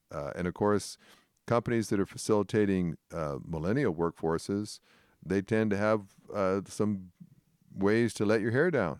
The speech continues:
They've got a pool table, foosball table, ping pong table. They've got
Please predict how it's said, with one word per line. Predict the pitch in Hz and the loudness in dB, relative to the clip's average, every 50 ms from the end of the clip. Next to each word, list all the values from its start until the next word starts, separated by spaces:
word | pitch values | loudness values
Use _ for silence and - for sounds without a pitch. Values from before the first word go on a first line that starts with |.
| - - | -8 -6
They've | - 85 98 104 | -2 -2 0 2
got | 110 110 113 117 | 2 2 2 2
a | 113 | 0
pool | - - 135 139 151 151 | -2 0 0 0 0 0
table, | - - 101 92 85 80 80 82 - | -2 -2 0 0 0 0 -2 -4 -2
foosball | - 135 147 139 131 139 101 95 87 87 | 0 0 0 0 0 2 2 2 2 2
table, | - 95 87 85 78 73 73 69 78 - | 0 0 0 0 0 -2 -4 -6 -4 -2
ping | - - 139 - | -2 -2 -2 -2
pong | - - 92 87 82 | 0 0 0 0 0
table. | - - 85 78 78 71 67 69 71 | -2 -2 -2 -2 -2 -4 -6 -6 -6
They've | 73 85 107 | -6 -6 -2
got | 107 98 98 98 | 0 0 0 -2